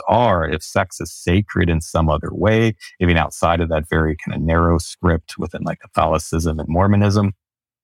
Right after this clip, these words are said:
that as long as you're living accordingly,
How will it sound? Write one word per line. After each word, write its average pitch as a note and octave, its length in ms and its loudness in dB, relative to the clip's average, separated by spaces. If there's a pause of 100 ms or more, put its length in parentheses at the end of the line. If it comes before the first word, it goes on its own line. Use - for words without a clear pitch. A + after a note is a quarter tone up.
(560)
that F#2+ 260 2
as F#2+ 160 -2
long A2 180 2
as A2 140 -2
you're G2 240 4
living F#2+ 440 2
accordingly, G2+ 960 -2